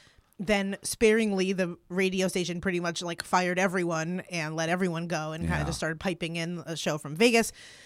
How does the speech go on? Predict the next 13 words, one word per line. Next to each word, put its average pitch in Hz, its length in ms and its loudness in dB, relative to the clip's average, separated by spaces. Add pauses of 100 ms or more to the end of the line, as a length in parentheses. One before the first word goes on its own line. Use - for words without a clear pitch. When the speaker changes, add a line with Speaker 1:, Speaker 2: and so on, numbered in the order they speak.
(560)
Speaker 1:
Whatever, 208 380 2 (160)
that's 147 180 -6
its 170 120 -2
own 220 120 4
thing. 220 220 2 (240)
Um, 196 340 4 (800)
and 233 180 4
then 208 460 6 (280)
they, 190 760 2 (180)
then 202 220 4
he 214 200 0
was 185 200 0
jobless 190 760 4